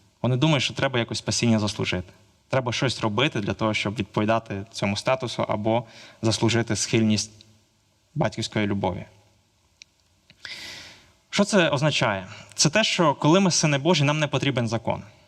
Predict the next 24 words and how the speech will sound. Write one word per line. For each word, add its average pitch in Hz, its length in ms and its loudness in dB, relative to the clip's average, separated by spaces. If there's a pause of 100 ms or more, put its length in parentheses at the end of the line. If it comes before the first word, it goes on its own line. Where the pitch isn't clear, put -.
(460)
Тому 156 220 4
що - 180 2
ми 143 160 4
внутрішньо 151 560 4
розуміємо, 117 480 2
що 135 240 2
нам 120 180 -2
робити. 104 400 -2 (480)
Ми 135 480 4 (340)
розуміємо, 127 580 0
що - 200 2
правильно, 160 580 -2
а 117 80 -2
що - 180 0
неправильно. 113 480 -2
І - 80 -8
для 113 120 0
цього 143 180 -2
нам 120 120 0
не 113 80 0
треба 117 260 -2
ціла 107 260 0
інструкція 113 680 -2
на 107 520 -2